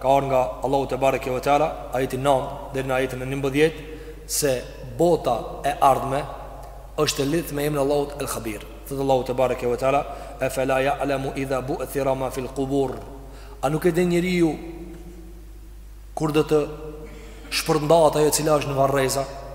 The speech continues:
kur ti trazon Allahu varrezat? "Wa hussila ma fi sudur", dhe do të del jashtë ajo e cila është në gjoks. Shiko, vëllezër, do të del jashtë ajo e cila është në gjoks. Me i shpartallu,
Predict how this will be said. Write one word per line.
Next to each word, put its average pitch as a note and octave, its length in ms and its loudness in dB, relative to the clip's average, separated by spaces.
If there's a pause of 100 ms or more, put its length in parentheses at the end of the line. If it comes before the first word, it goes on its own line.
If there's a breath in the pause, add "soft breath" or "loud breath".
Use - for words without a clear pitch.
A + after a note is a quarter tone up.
(180)
kur B2+ 120 -10
ti C3+ 100 -4
trazon C#3 320 2
Allahu C3+ 260 2
varrezat? B2+ 460 -2 (1400 soft breath)
"Wa D3 100 4 (100)
hussila F#3 680 6
ma D#3+ 200 6
fi D#3 140 0
sudur", C#3+ 460 0 (600 loud breath)
dhe C#3+ 120 0
do D#3+ 120 2
të C#3 80 -8
del F3 220 4
jashtë F#3 440 8 (140)
ajo E3 180 4
e E3 40 2
cila E3 360 4
është D#3 140 0 (200)
në D3 80 -6
gjoks. - 420 0 (1300 loud breath)
Shiko, F#3 240 6
vëllezër, F#3 300 4
do E3+ 100 4
të - 120 -8
del F#3 220 2
jashtë F#3 460 6
ajo D#3 140 6
e D#3+ 40 4
cila D#3 280 4
është C#3+ 120 0
në D3 40 -4
gjoks. - 340 -2 (460 loud breath)
Me E3 180 4
i F#3+ 40 4
shpartallu, F#3+ 640 6